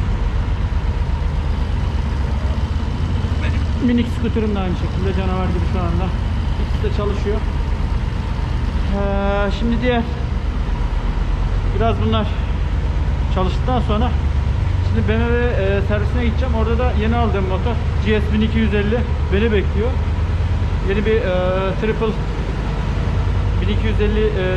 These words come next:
triple adventure aldım arkadaşlar. E, bundan sonra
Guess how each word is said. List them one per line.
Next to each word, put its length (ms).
triple 300
adventure 400
aldım 240
arkadaşlar. 420
E, 40
bundan 240
sonra 140